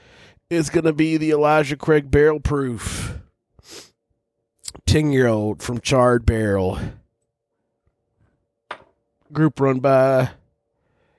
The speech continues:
Kevin LaFlamme. I don't know if that's how you pronounce his name. I just like saying it that way.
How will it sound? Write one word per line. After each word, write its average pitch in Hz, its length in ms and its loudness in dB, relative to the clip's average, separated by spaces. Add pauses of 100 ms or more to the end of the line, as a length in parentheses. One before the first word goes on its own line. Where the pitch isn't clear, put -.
(160)
Kevin 180 480 0
LaFlamme. 147 680 0
I - 840 -12
don't 82 100 -6
know 78 60 0
if 78 40 2
that's - 100 -4
how 87 60 0
you 78 120 0
pronounce 78 360 -2
his 80 100 -12
name. 78 240 -2
I 78 60 -2
just 80 180 -4
like - 200 -4
saying 82 260 -6
it 50 120 -12
that 87 140 -14
way. 101 240 -16